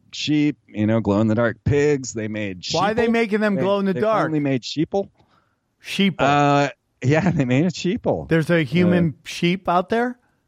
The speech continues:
Speaker 1: Yes. Well, no, they weren't brought to life.
Speaker 2: Oh.
Speaker 1: Uh, they were a proof of concept. They grew human pancreas inside of a sheep.
Speaker 2: Oh.
Speaker 1: And so they, they crossbred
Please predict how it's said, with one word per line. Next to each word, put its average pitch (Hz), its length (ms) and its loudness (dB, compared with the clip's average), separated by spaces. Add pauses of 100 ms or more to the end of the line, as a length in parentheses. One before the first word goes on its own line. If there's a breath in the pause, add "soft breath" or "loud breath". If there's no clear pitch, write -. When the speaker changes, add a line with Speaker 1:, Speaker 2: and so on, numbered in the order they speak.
(260)
Speaker 1:
Yes. 160 460 -2
Well, 156 200 2
no, 165 200 2
they 143 120 2
weren't 170 220 0
brought 156 240 0
to 135 80 -2
life. - 380 -6 (200)
Speaker 2:
Oh. 151 60 0
Speaker 1:
Uh, 85 320 2 (340)
they 113 180 2
were 127 180 2
a 113 60 -2
proof 156 300 -2
of 151 80 -2
concept. 117 580 0
They 113 160 0
grew 139 520 0 (600)
human 165 460 -2
pancreas 107 760 0
inside 101 480 0
of 95 120 2
a 90 160 6
sheep. - 520 0 (200)
Speaker 2:
Oh. 131 440 -4
Speaker 1:
And 98 120 0
so 117 180 0
they, 110 320 2
they 104 220 0
crossbred 107 840 0